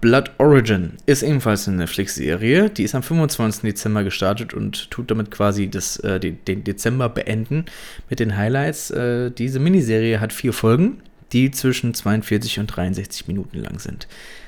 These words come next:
In einer Elfenwelt, rund tausendzweihundert Jahre vor Hexer Geralt von Riva und seinen Abenteuern, werden der Ursprung des allerersten Hexers und die Ereignisse erzählt, die zur entsch-,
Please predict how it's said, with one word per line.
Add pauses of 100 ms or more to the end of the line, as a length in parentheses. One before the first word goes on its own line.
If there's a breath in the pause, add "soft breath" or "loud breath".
(200 loud breath)
In
einer
Elfenwelt,
rund (220)
tausendzweihundert
Jahre
vor
Hexer
Geralt
von
Riva (320 loud breath)
und
seinen
Abenteuern,
werden
der
Ursprung (420 loud breath)
des
allerersten
Hexers
und
die
Ereignisse
erzählt,
die
zur
entsch-,